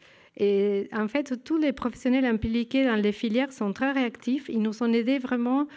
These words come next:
à pouvoir, euh, améliorer, à trouver les mots pour que, parce que c'est pas simple de,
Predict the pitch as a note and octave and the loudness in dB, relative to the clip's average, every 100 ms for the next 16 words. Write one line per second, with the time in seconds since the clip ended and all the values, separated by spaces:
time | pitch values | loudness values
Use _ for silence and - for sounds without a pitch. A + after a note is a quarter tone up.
0 | - - - G#3+ G#3 A#3+ A#3 B3+ C4 A3 | -20 -20 -4 -4 -2 -4 0 0 0 0
1 | G#3 G3+ G3 - A#3+ B3 B3 A#3 C4 C#4 | 0 0 0 0 2 2 2 0 2 2
2 | C4 A3 - B3+ C4 B3 A#3+ A#3+ C4+ C4+ | 0 -2 -2 0 2 2 2 2 2 0
3 | B3+ B3+ - - G#3 G#3+ G#3 C4 C4+ C4+ | -4 -6 -6 -4 -2 -2 -2 -2 0 0
4 | G#3 B3 B3+ C4 C4 C4+ G#3+ G3+ G3 G3+ | -2 0 0 0 0 2 0 2 2 2